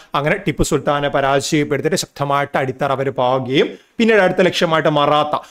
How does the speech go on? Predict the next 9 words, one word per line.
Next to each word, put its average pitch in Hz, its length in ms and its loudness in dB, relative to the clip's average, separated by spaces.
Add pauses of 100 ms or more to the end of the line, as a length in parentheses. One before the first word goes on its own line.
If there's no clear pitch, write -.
(120)
മറാത്തക്കാരോട് 185 1040 4
ബ്രിട്ടീഷുകാർക്ക് 170 640 -2
ഒരു 170 60 -2
പ്രത്യേക 180 600 2
ഒരു 214 100 6
വൈരാഗ്യം 170 500 2
ഉണ്ടായിരുന്നു. 147 340 0
ഒന്നാമത്തെ 170 340 0
കാര്യം 185 320 -2